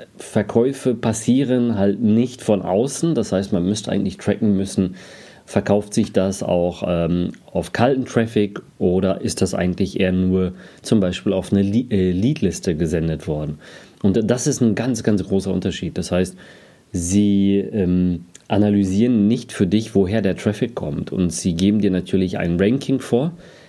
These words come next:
der aber zum Beispiel gebündelt werden kann. Gebündelt bedeutet, du kannst dein Ranking, deine, dein Scoring oder beziehungsweise deine Bewertungsstärke vererben auf deine ganze, ähm, Produkte, auf diese,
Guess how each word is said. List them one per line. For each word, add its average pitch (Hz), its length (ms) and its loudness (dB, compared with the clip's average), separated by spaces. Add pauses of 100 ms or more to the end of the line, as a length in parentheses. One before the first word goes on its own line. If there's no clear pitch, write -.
(120)
der 120 260 2
aber 107 260 0
zum 123 200 0
Beispiel 90 520 0
gebündelt 117 800 0
werden 82 320 0
kann. 80 380 -4 (400)
Gebündelt 147 480 2
bedeutet, 120 540 0
du 101 60 0
kannst 143 500 -2
dein 110 460 2
Ranking, 107 580 0
deine, 90 420 0 (480)
dein 92 420 0
Scoring 131 840 0 (400)
oder 98 200 4
beziehungsweise 95 640 0
deine 87 240 0
Bewertungsstärke 104 1300 0
vererben 123 600 0
auf 104 200 -4
deine 95 320 0
ganze, 120 640 0 (560)
ähm, 95 340 2
Produkte, 107 480 0
auf 87 140 -4
diese, 95 400 2